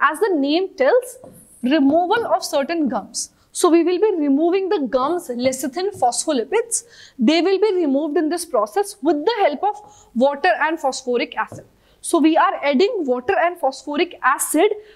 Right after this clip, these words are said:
What will happen is, along with the water and the phosphoric acid, uh, this gums, these gums will be converted into hydrated forms. They will become into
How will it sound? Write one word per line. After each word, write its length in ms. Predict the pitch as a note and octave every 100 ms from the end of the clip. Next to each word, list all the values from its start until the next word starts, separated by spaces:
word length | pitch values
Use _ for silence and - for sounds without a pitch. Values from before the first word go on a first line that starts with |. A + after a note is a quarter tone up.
| _
What 180 | C#4 D4
will 200 | G#4+ B4
happen 420 | F4 C#4 C4+ C#4
is, 160 | D4+ C#4
along 320 | C#4 C4+ E4+
with 80 | G4+
the 140 | A4+ F4
water 320 | B3+ B3 E4 -
and 220 | B3 C#4+
the 60 | G4
phosphoric 560 | D4+ A#3+ - C#4+ E4+
acid, 380 | A#3+ G#3+ - E4 - - _ _ _ _ -
uh, 120 | - B3
this 380 | A3+ G#4+ - - - G#3+
gums, 420 | A3 B3+ A#4 - - - _ _ _ - _
these 380 | A3 C4+ F#4+ F#4+
gums 340 | G#3+ C#4 E4+
will 140 | D4+ C#4+
be 100 | F4+
converted 540 | D#4+ C4 B3+ B3 D#4
into 420 | C4 G#3 F4 G#4+ - _ - _ _ _ _ _ _ _ _ - - _ _ _ _ _ _
hydrated 840 | - - C#4 C#4 C4+ D4+ D4 F#4+
forms. 640 | - - A3 B3 G#4 - - _ - _ _ -
They 100 | C4
will 120 | C#4+
become 340 | B3 B3 C#4
into 200 | D4 C4+